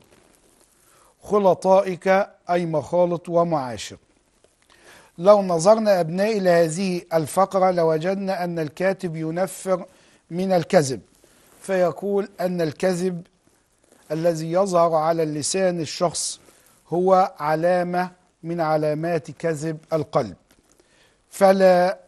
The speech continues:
يجب علينا أن نأمن الكاذب ولا أن نثق به، وعلينا الهروب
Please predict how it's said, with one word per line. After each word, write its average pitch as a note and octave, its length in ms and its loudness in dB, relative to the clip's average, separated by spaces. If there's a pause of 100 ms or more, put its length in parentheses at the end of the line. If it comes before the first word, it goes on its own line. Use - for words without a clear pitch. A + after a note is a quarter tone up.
(140)
يجب G3 380 -2
علينا F#3 840 -2
أن D3 60 -8
نأمن E3+ 720 -8 (160)
الكاذب A#2+ 520 -6 (920)
ولا G3 420 2
أن E3 240 -8
نثق F3 360 -4
به، C#3+ 400 -6 (1000)
وعلينا A3+ 1000 2 (220)
الهروب F#3 840 0